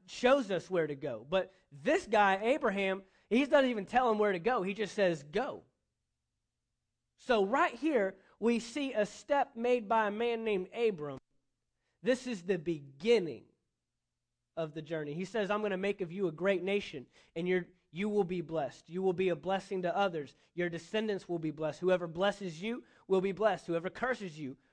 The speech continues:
will be cursed." So we see that this is a very bold step. Now watch this in verse four. "So Abram departed," watch this,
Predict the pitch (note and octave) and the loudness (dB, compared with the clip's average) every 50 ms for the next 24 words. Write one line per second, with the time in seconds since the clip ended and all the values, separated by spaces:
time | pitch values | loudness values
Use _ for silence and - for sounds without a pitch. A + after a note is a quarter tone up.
0 | _ _ - F3 F3+ F3+ E3 G3 F#3+ - A3+ B3 A#3+ C#3 - - - - _ _ | _ _ 0 2 2 4 2 0 -2 -2 -4 -4 -4 -4 -8 -12 -20 -20 _ _
1 | _ _ _ _ _ _ _ _ _ _ _ _ _ _ - - A#3 G#3+ G3 F#3 | _ _ _ _ _ _ _ _ _ _ _ _ _ _ 0 4 6 6 8 6
2 | F3+ F3+ - _ _ _ _ _ _ _ _ _ _ _ _ _ _ _ _ _ | 4 0 -6 _ _ _ _ _ _ _ _ _ _ _ _ _ _ _ _ _
3 | _ _ _ _ _ D#3+ G3 A3 G#3 - - - B3+ C4 C4+ A#3 A3 G#3+ A3 - | _ _ _ _ _ -2 -2 0 0 -2 -4 -2 -2 0 0 0 0 -2 -6 -10
4 | _ _ _ _ _ D#3+ D3+ G#3 G#3 G3+ F#3+ F3+ F3+ A#3 A#3 - A#3+ G#3+ F3+ G3+ | _ _ _ _ _ 0 4 6 6 6 4 4 2 2 2 2 -4 -2 -2 -2
5 | F3+ E3 A3 A3+ A#3 A3+ G#3+ F3 A#3 A#3 A3+ A#3 - - D#4+ C4+ F#3+ F#3 G3+ G#3 | 0 4 6 8 8 8 6 6 6 4 4 4 2 2 2 2 4 4 4 4
6 | G#3 G#3 A#3+ C4 C4+ C4 - B3 A#3 A3 A#3 A3+ G#3 F#3+ A3+ A#3 A3 - - - | 4 6 6 6 4 4 4 2 2 2 2 -2 -2 0 2 2 2 0 -4 -8
7 | E4+ G4+ - - - _ _ _ _ _ _ _ _ _ _ _ _ _ _ _ | -6 -6 -6 -8 -10 _ _ _ _ _ _ _ _ _ _ _ _ _ _ _
8 | _ _ _ _ _ _ _ _ _ _ _ _ _ _ - - - C#4+ B3+ B3 | _ _ _ _ _ _ _ _ _ _ _ _ _ _ -18 0 4 6 8 8
9 | B3 B3 C4 C#4+ D#4 D#4+ B3 C#4 C#4 C4+ B3 G#3+ F3 D3+ A#3+ A#3 A3+ A#3 - - | 6 6 6 4 4 4 4 4 4 4 4 2 2 2 2 2 2 0 -4 -2
10 | C4+ C#4+ - - G3+ E3 C#3+ C3+ C3 - _ _ _ _ _ _ _ _ _ _ | 0 2 2 2 2 0 -4 -8 -10 -12 _ _ _ _ _ _ _ _ _ _
11 | _ _ _ _ - F3 G3+ A3+ - A3 G#3 A3 A3+ - - | _ _ _ _ 2 2 2 2 2 -2 -6 -6 -6 -10 -18